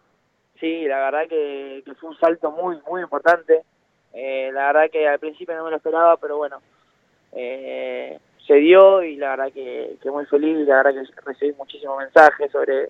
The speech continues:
sobre el salto. Así que nada, eh, la verdad que muy feliz. Y bueno, Fernando, yo llegué el lunes,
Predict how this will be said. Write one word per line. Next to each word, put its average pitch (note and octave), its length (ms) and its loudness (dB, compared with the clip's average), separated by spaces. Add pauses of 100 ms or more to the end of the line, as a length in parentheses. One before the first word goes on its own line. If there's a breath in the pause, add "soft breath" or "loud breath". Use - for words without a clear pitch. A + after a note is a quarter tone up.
(140)
sobre D3 220 0
el C#3 100 -6
salto. D#3+ 360 6 (520 soft breath)
Así C#3+ 300 -4
que C#3 100 0
nada, C3 400 0
eh, B2 220 -6
la B2+ 100 2
verdad C#3+ 180 4
que C#3+ 100 -8
muy C#3+ 120 -10
feliz. C#3 280 -8 (680 loud breath)
Y D#3 140 -6
bueno, E3+ 300 2
Fernando, F#3+ 880 -2
yo G3 180 -12
llegué F#3+ 220 -10
el G3+ 80 -8
lunes, A3 320 -8